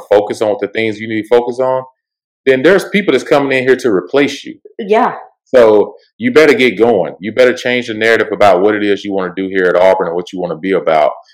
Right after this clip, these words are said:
Speaker 1: And, uh, and you have to create that competitive environment if you wanna win in this conference, because you can't worry about a national championship or, you know, playoffs if you don't win your conference first.
Speaker 2: Right.
Speaker 1: And that's what you have to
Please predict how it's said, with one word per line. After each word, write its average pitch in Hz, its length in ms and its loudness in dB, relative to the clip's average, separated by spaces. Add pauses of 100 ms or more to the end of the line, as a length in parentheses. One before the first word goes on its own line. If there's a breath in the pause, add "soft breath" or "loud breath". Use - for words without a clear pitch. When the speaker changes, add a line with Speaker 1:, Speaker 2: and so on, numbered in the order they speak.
(180 soft breath)
Speaker 1:
And, 85 260 -2
uh, 82 300 0 (120)
and 104 120 -2
you 113 180 -6
have 151 220 4
to 131 100 0
create 107 400 0
that 104 180 2
competitive 92 480 -4
environment 87 680 2 (340 soft breath)
if - 180 0
you 117 120 -4
wanna 107 180 0
win 101 180 0
in 92 120 -4
this 165 160 -2
conference, 127 580 -4
because 95 420 2 (360)
you 127 100 -2
can't 127 320 2
worry 127 160 6
about 95 260 4
a 82 60 -6
national 98 380 0
championship 98 640 -4 (120)
or, 82 240 -2
you 90 80 -2
know, 90 100 2 (140)
playoffs 95 380 4 (340 soft breath)
if - 140 -8
you 113 60 -4
don't 104 180 0
win 104 180 -2
your 92 120 0
conference 98 520 -4
first. 85 560 -2
Speaker 2:
Right. 90 220 -2
Speaker 1:
And 82 160 -4 (140)
that's 107 180 0
what 107 120 0
you 107 100 0
have - 80 2
to 87 80 -2